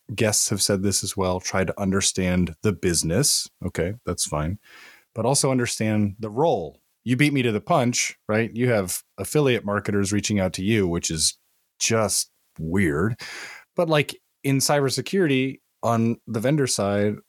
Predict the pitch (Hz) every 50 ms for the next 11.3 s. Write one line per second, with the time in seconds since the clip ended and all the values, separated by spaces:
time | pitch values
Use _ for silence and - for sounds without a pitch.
0 | _ _ _ _ - - - _ _ _ - 104 101 104 127 175 220 226 214 208
1 | 175 151 113 87 110 110 101 - - 107 101 98 92 87 - 95 107 110 104 98
2 | 95 95 90 - 85 90 85 82 78 71 _ _ - 101 104 - - 95 90 92
3 | 101 - - - 92 90 87 87 90 - 90 85 82 80 - - - 110 104 -
4 | - 101 110 113 104 - - 98 90 85 82 80 - - - 87 85 82 - _
5 | - 92 80 76 - 87 87 87 80 80 78 - - 107 98 90 80 73 65 65
6 | - - - - _ - - 123 131 135 151 170 165 - - 185 151 - - 160
7 | 147 139 127 120 127 131 123 123 123 117 110 - - - 101 95 95 98 95 95
8 | 98 95 92 - - _ _ _ - 101 - - 120 143 147 - 117 98 92 92
9 | 92 101 98 98 95 92 90 87 92 104 123 120 101 95 95 101 110 120 _ _
10 | - - 95 107 107 87 104 104 107 104 - - - 202 185 120 - - 95 -
11 | - 101 101 98 -